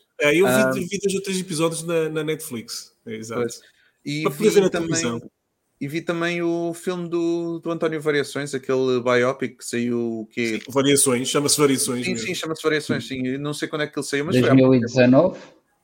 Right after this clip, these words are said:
Speaker 2: Dois mil e dezanove, dois mil e vinte, por aí.
Speaker 1: Ah.
Speaker 2: E estava no
Speaker 3: Sim.
Speaker 2: R T P Play, portanto é assim, é um serviço muito giro de se ter, especialmente para quem quiser,
Speaker 1: É,
Speaker 2: pronto,
Speaker 1: porque o
Speaker 2: olha, ver
Speaker 1: Variações
Speaker 2: a
Speaker 1: foi
Speaker 2: seguir.
Speaker 1: uma,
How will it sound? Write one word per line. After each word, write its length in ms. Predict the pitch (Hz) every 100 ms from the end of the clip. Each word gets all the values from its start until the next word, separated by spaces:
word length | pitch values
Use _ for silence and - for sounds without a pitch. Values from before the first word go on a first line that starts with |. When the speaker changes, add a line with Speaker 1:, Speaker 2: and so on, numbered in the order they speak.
| _
Speaker 2:
Dois 160 | 131 131
mil 100 | 165
e 20 |
dezanove, 280 | 143 123 127
dois 140 | 151
mil 140 | 156 175
e 40 |
vinte, 260 | 156 160 -
por 100 | 123
aí. 220 | 127 123
Speaker 1:
Ah. 160 | 107 104
Speaker 2:
E 60 | 147
estava 260 | 139 131
no 80 | 143
Speaker 3:
Sim. 60 | 151
Speaker 2:
R 80 | -
T 80 | 160
P 120 | 175
Play, 200 | 185 180
portanto 320 | 175 - 127
é 60 | 143
assim, 300 | 143 156 127
é 40 |
um 80 | 117
serviço 720 | 117 120 127 135 - 147 147
muito 320 | 147 156 156
giro 300 | 160 160 165
de 60 | 165
se 140 | -
ter, 180 | - 170
especialmente 500 | 175 - 175 170 175
para 140 | - 170
quem 180 | 180
quiser, 400 | 180 180 170 170
Speaker 1:
É, 100 | 185
Speaker 2:
pronto, 220 | 190 233 -
Speaker 1:
porque 160 | 202
o 20 |
Speaker 2:
olha, 100 | 214 190
ver 40 |
Speaker 1:
Variações 280 | - 117 -
Speaker 2:
a 40 |
Speaker 1:
foi 100 | - 190
Speaker 2:
seguir. 120 |
Speaker 1:
uma, 80 | 190